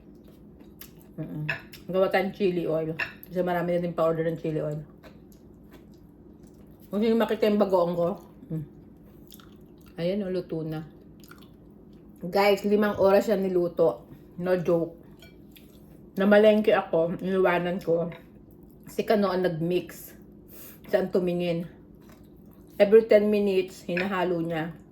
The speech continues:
Yung kasi ang bilin ko. Dahil pag nasunog yan, lagot siya sa akin. Mm-mm. Nagampanan naman niya yung kanyang tungkulin.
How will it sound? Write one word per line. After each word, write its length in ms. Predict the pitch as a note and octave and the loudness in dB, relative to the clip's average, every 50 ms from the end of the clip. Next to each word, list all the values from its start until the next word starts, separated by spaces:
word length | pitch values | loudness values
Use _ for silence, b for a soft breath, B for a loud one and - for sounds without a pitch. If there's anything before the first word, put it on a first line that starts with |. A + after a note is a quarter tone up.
| - - - | -20 -12 -10
Yung 80 | F#3+ F3+ | -10 -6
kasi 240 | - G3+ F#3+ G3 | -4 -2 -2 -2
ang 80 | F#3 F#3 | -2 -2
bilin 400 | F3+ F3+ F3 E3+ E3+ D#3+ D#3+ D3+ | -2 -2 -2 -2 -4 -6 -6 -6
ko. 240 | - D#3 D#3 D#3+ - - - - - - - - - - - - | -8 -8 -8 -8 -10 -14 -20 -20 -20 -20 -20 -20 -20 -20 -20 -6
Dahil 240 | - F3+ G3 G3 F#3 | -2 0 0 0 0
pag 160 | G3 G#3 G3+ | -2 -2 -4
nasunog 400 | G3 G3 - F#3 F3+ F3+ F3 E3+ | -4 -4 -4 -4 -4 -4 -4 -4
yan, 160 | D#3+ D#3 D3+ | -4 -2 -2
lagot 160 | D#3+ D#3+ E3 | -2 -4 -4
siya 160 | D#3 - D3 - | -6 -6 -8 -8
sa 160 | - D3 C#3+ | -10 -12 -12
akin. 240 | D3 - D3 D3 - - - - - - - - - - - - - - - - - - - - - - - - - - - - - - - - - - - - - - - - - - - - - - - - - - - - - - - - - E3+ | -12 -14 -14 -16 -16 -18 -20 -20 -20 -20 -20 -20 -20 -20 -20 -20 -20 -20 -20 -20 -20 -20 -20 -20 -20 -20 -20 -20 -20 -20 -20 -20 -20 -20 -20 -20 -20 -20 -20 -20 -20 -20 -20 -20 -20 -20 -20 -20 -20 -20 -20 -20 -20 -20 -20 -20 -20 -20 -20 -16 -12 -10
Mm-mm. 240 | D#3+ - - D3+ C#3+ C#3+ - - - - - - - - - - - - - - - - - - - - - - - - - - - - - - - - - - - - - - - - - - - - - - - - - - - - - - - | -10 -8 -8 -8 -8 -8 -10 -14 -20 -20 -20 -20 -20 -20 -20 -20 -20 -20 -20 -20 -20 -20 -20 -20 -20 -20 -20 -20 -20 -20 -20 -20 -20 -20 -20 -20 -20 -20 -20 -20 -20 -20 -20 -20 -20 -20 -20 -20 -20 -20 -20 -20 -20 -20 -20 -20 -20 -20 -20 -12 -4
Nagampanan 640 | F#3 G3 F#3+ G#3 G3+ G3 G3 - G3+ G3 F#3+ F#3 F#3 | -2 0 2 2 2 2 2 0 0 0 0 -2 -4
naman 320 | F3+ F3 F3 F3 F3 F3 | -4 -4 -4 -4 -4 -2
niya 160 | F3 F3 F3 | -2 -2 -2
yung 80 | F3 E3+ | -4 -4
kanyang 320 | - F3+ F3 E3+ D#3+ D#3 | -4 -2 -2 -2 -4 -4
tungkulin. 720 | - E3 D3+ D3 D3 - D3+ D3 C#3+ C#3+ C#3+ C#3 D3+ D#3 | -4 -4 -4 -4 -6 -6 -6 -4 -4 -4 -4 -6 -6 -8